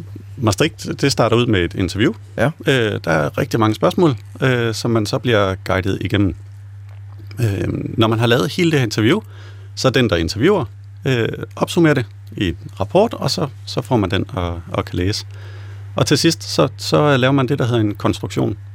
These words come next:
Speaker 1: hvor man, øh, hvor man prøver at koble min livshistorie sammen med stemmernes historie.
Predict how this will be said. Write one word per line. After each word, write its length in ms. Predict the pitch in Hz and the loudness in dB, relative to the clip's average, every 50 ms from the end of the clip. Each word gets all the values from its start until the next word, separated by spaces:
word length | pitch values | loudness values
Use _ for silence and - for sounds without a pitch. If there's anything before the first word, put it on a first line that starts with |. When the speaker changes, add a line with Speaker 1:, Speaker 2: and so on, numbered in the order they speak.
| - - - - - | -16 -16 -16 -14 -6
Speaker 1:
hvor 180 | - 110 110 104 | 0 2 4 4
man, 320 | 101 101 101 98 98 98 | 4 4 2 2 2 2
øh, 380 | 98 95 92 95 92 90 87 90 98 - | 2 0 0 0 0 -2 -2 -4 -6 -4
hvor 100 | - 107 | 0 2
man 140 | 101 98 95 - - | 2 2 2 -2 -4
prøver 360 | - - 123 127 135 - - | 0 2 4 4 4 2 2
at 120 | - 104 - | -2 -4 -4
koble 460 | - - 110 101 - - 113 101 87 - - - - - - - - - - - - - - - - - - - - - | -2 -2 -2 0 2 2 2 2 2 0 -6 -14 -14 -14 -14 -14 -14 -14 -14 -14 -14 -14 -14 -14 -14 -14 -14 -14 -10 -4
min 360 | 175 117 123 165 185 156 127 | 0 2 4 4 4 4 2
livshistorie 480 | 127 139 160 - 175 147 - 165 147 135 | 0 0 0 0 -2 -2 0 0 0 0
sammen 420 | - - 135 123 113 107 107 104 | -2 -2 -2 -2 -2 -2 0 0
med 180 | 92 87 80 78 | 2 2 0 0
stemmernes 500 | - - - 123 139 170 165 147 - - | -2 -2 0 2 2 2 2 0 -4 -6
historie. 340 | - 143 - 170 151 135 | -6 -4 -2 -2 -2 -2